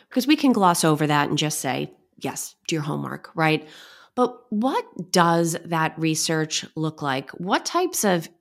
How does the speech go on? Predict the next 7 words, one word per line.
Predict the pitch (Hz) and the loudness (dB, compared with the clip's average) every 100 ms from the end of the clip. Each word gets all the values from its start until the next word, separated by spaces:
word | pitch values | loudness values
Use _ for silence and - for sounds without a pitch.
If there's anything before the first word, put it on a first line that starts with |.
| - | 2
internal | 208 247 254 233 226 | 4 4 2 2 0
data, | 214 202 196 190 190 185 - _ - | 0 -2 0 0 0 -4 -10 _ -8
external | 190 - - - 202 196 190 180 | -6 -4 -4 -2 0 0 2 2
market | 165 165 180 - 175 | 2 0 0 -2 0
analysis, | 165 160 170 175 - 175 170 165 | 0 0 -2 -4 -2 0 0 -2
combined | - - 151 139 156 185 180 | -6 -8 -8 -4 0 2 4
insight, | 175 170 170 160 156 156 | 2 2 0 0 0 -2